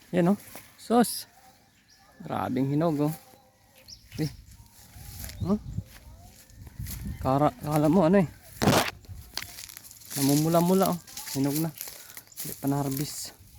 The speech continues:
Oh. Ayan, oh.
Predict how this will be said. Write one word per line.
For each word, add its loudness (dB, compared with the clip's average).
Oh. -2
Ayan, -4
oh. -16